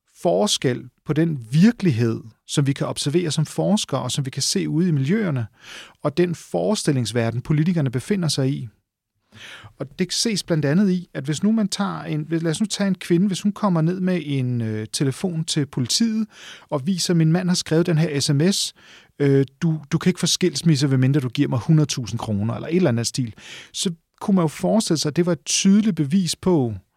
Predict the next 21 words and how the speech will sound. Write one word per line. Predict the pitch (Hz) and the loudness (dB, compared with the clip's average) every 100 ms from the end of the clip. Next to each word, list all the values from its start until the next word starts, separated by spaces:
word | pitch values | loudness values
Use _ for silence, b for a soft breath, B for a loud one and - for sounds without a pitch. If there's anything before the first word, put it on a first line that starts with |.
| _ | _
eller | 147 127 | 0 2
i | |
hvert | 156 160 | 2 2
fald | 180 | 4
indikation | 147 127 127 - 254 196 117 | 4 2 0 2 4 4 4
af, | 120 113 95 - B B B B | 4 0 -4 -8 B B B B
øh, | 135 120 113 123 | 0 2 2 0
men | 135 131 123 | 0 0 0
sammen | - 143 | 0 0
med | 127 | 0
andre | 127 135 165 | 0 0 0
ting, | - 170 151 | 2 2 2
så | 160 | -2
kan | 170 | 2
man | 156 | 2
måske | 127 - | 2 -2
bygge | 139 147 127 | 0 0 0
en | 123 | -2
sag | 117 - 180 131 | 0 2 2 2
op | 147 | 0
om, | 147 147 | 0 -4